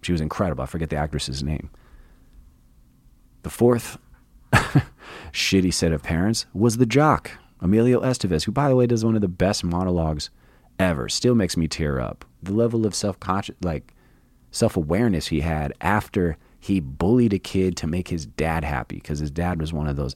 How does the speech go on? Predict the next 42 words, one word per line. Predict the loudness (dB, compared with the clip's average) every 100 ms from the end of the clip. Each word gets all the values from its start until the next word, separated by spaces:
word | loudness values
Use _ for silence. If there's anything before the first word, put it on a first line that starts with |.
| -6
asshole | -6 -4 -2 -2 -2 -4
abusers | -6 -4 0 0 0 -4 -20 -16 -16 -6
that | -4 0
only | 2 0
care | 2 2 2 0
if | 0
their | 2
kids | 2 0 2 2 0
are | 0 2
victorious | 0 0 0 2 0 -2 0
in | 0
sports. | -2 -2 -2 -2 -2 -8 -10 _ _ _ _ _ _ _ -4
They | -2
living | 2 2 4 4
out | 2 2
their | 2
life | 2 0
through | 2 4
their | 4
kid. | 2 2 2 -2 -14 -20 _ -20 _ -20 _ _ _ -2
And | 4
he | 6
even | 6 4
says | 4 2
in | 4
the | 4
movie, | 2 2
"I | -2 -4 _
hate | 0 2 4
my | 2 2
dad." | 0 0 -2
The | 0
dad | 0 2
probably | 2 2
had | 2
no | 4 4 4
idea | 2 0 0 -2 -10 -6
his | -4
son | 0 0
hates | 0 0 0 2
his | 0 -2
guts | -2 0 0 0 -6